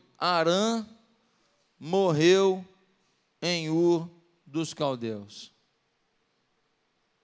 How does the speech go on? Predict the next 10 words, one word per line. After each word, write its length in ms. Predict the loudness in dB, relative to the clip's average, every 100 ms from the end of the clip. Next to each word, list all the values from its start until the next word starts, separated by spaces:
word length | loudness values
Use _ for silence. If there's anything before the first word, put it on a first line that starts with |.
| _ _ _ _ _ _ _ _ _ _ _ _ _ _ _ -2
Como 200 | 0 2
é 60 |
que 60 | 2
era 140 | 0
o 20 |
nome 200 | 0 -2
do 100 | -4
filho 400 | -8 -4 -4 -4
de 100 | -4
Terá? 480 | -4 -2 0 -2 -4